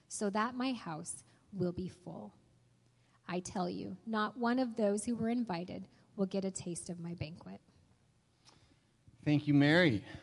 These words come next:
Speaker 2: The word of God. All right, go ahead and put up the first six verses there for me, Dave. So it looks like Jesus, he's being invited to the Pharisees' house, and it is on the Sabbath.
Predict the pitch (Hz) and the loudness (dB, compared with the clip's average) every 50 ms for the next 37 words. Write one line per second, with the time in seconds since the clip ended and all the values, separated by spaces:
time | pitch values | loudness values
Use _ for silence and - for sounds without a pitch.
0 | - - - - - _ - - 101 101 98 107 127 143 151 160 143 113 92 87 | -16 -18 -20 -20 -20 _ -20 -14 -10 -6 -2 2 6 6 6 6 6 2 2 6
1 | 135 147 185 208 170 - - - - - - - _ - - - _ _ _ _ | 8 10 10 10 8 6 2 -4 -18 -20 -20 -20 _ -20 -20 -20 _ _ _ _
2 | _ _ _ _ _ _ _ _ - 127 127 151 185 190 165 135 180 196 226 247 | _ _ _ _ _ _ _ _ 0 4 8 8 10 8 8 8 8 8 10 10
3 | 226 196 165 214 220 208 147 139 - - 208 190 - - - 190 143 143 147 190 | 8 6 8 8 6 6 6 2 4 4 6 6 6 4 4 2 2 2 4 4
4 | 196 180 - 190 180 156 139 160 175 180 190 226 254 226 170 - 190 185 175 170 | 4 4 4 0 0 2 6 8 8 8 8 8 6 4 2 2 4 6 6 8
5 | 175 170 151 160 175 185 196 220 262 269 247 - - - - _ - - 160 160 | 6 6 8 8 8 8 6 6 4 2 0 -2 -10 -14 -20 _ -2 2 6 6
6 | 165 175 196 185 - 202 190 180 139 147 170 175 180 220 262 - - 180 165 147 | 6 6 6 4 6 6 6 6 4 4 4 4 4 4 2 0 2 2 2 2
7 | - - - - - - - _ _ _ - 175 190 190 185 185 180 170 175 143 | 0 -4 -14 -20 -20 -20 -20 _ _ _ 4 6 6 8 8 8 8 6 8 10
8 | 175 185 185 190 190 180 156 131 - - 185 190 180 170 165 170 156 123 127 139 | 10 10 10 10 8 6 4 2 0 2 4 6 8 8 8 8 6 2 0 2
9 | 131 147 147 139 135 127 123 123 - - - - - - 180 185 190 180 170 - | 4 6 8 8 8 6 4 0 -4 -10 -20 -16 -4 2 6 8 8 8 6 6
10 | - - 170 151 135 120 107 - - - - - - - 143 151 160 220 254 - | 4 2 6 6 6 6 4 -2 -6 -12 -10 -2 4 8 8 10 8 8 4 0
11 | - - - - - - - - _ _ - 147 160 175 185 180 175 196 214 214 | -6 -14 -18 -20 -20 -20 -20 -20 _ _ 2 6 6 8 8 8 8 8 8 8
12 | 196 196 196 214 226 233 220 - - 196 165 156 156 151 196 269 269 | 8 8 8 8 6 2 0 2 6 8 8 10 8 8 4 0 -2